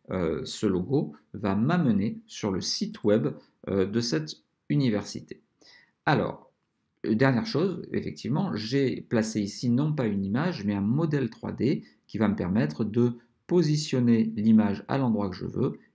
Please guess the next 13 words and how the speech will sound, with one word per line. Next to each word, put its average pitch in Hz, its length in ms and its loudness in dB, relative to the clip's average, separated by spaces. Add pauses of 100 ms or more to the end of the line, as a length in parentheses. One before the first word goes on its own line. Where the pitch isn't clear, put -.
(120)
et 131 140 6
de 113 100 4
la 107 280 4
déplacer 113 920 -2 (100)
comme 160 240 0
je 123 100 0
le 110 60 0
souhaite 117 380 -2
à 110 80 -2
trois 113 260 -6
cent 113 160 -4
soixante 104 300 -8
degrés. - 260 -6